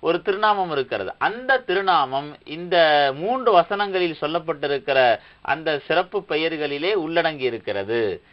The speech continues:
எனவே இந்த மூன்று வசனங்களை ஓதுபவர் அல்லாஹுடைய அந்த இஸ்முல் ஆலம் என்ற அந்த இஸ்மை ஓதியவராக கருதப்படுவார் என்றும் கிதாபுகளிலே,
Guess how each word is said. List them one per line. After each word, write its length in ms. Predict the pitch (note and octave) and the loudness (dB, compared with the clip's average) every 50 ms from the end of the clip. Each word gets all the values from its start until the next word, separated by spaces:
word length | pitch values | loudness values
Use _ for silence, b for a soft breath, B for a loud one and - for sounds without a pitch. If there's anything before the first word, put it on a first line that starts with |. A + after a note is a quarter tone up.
| b b b b | b b b b
எனவே 480 | D#3 E3+ G3 G#3+ A#3 B3+ C#4 C4+ A3 | 2 4 4 6 6 4 4 4 2
இந்த 300 | F#3+ G3 G#3+ G#3+ G#3+ G3 | -4 -4 0 2 4 4
மூன்று 360 | F3+ E3+ F#3 A3 C4 B3+ A#3+ | 2 2 0 -2 0 2 2
வசனங்களை 640 | A3+ G3+ F#3 - F#3+ F#3+ F#3+ F3+ E3+ F3 E3 D#3 C#3 | 2 2 2 -2 -4 -4 -4 -2 -2 0 0 0 0
ஓதுபவர் 580 | B2 B2+ C#3+ D3+ D#3 D#3 D#3 D#3 E3 F3+ G3 - b b b b b b b - | 0 0 0 -2 -2 -2 -2 0 2 0 0 -2 b b b b b b b -6
அல்லாஹுடைய 520 | C#3+ D#3+ F3+ G#3+ A3 A3+ A3 A3 G3+ G3+ | -4 0 2 4 4 4 4 2 2 2
அந்த 240 | F#3+ F3+ F3 D#3+ D#3+ | 2 2 2 0 0
இஸ்முல் 420 | D#3+ D#3 D3+ - F#3+ G#3+ A#3 G#3 - | -2 -2 -4 -8 -8 -8 -8 -6 -2
ஆலம் 380 | - D3+ D#3 E3+ F#3 G#3 G#3 G3+ | 2 2 4 4 4 2 0 -2
என்ற 300 | F#3+ F3+ E3+ D#3 D#3+ D3+ | -6 -8 -2 0 2 2
அந்த 400 | C#3+ D3 D3 C#3+ C#3+ C#3 C3+ C3 | 2 2 0 0 2 2 2 2
இஸ்மை 420 | C3+ C#3+ - - F3 F#3+ F#3+ F3 | 0 -4 -10 -8 -6 -6 -4 -4
ஓதியவராக 760 | D3+ D3 E3 F3+ F#3 F3 F3+ F3+ E3+ E3 D#3+ D#3+ D#3+ E3 D#3+ | -2 0 0 0 2 2 0 0 2 2 2 2 2 0 -4
கருதப்படுவார் 840 | - - C3+ C#3 C#3 C#3+ C#3 - C#3 B2+ B2+ C3 B2+ B2+ B2 A2+ G2 b b b b - | -4 -4 -4 -2 -2 -4 -6 -4 -4 -2 0 4 6 6 6 6 4 b b b b -4
என்றும் 520 | C3 D3+ E3+ F3 F3 A#3 C4 A#3 B2+ b b b b b _ | -4 -4 -2 -2 -4 -4 -6 -6 -10 b b b b b _
கிதாபுகளிலே, 640 | - D#3+ - F3+ F3 F3+ D#3+ D#3+ D3+ C#3+ C#3 C#3+ | -6 0 4 4 4 4 4 -2 -4 -4 -2 -2